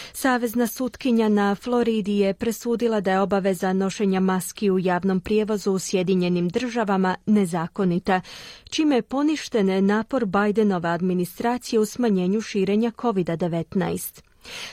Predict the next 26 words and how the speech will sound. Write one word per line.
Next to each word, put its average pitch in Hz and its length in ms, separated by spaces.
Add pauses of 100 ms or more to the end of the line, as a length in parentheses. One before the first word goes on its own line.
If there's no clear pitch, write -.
Američki 294 600
zdravstveni 208 680
dužnosnici 254 760
su 214 160
prošlog 254 520
tjedna 190 420
produžili 247 680
mandat 214 480
za 214 240
petnaest 180 600
dana, 170 460 (400)
zahtijevajući 262 840
od 208 180
putnika 269 500
da 180 240
nose 196 400
maske 196 460
u 190 100
zrakoplovima, 196 880 (340)
vlakovima 202 640
i 240 60
taksijima, 190 760 (140)
vozilima 208 760
za 180 180
dijeljenje 175 480
vožnje 220 540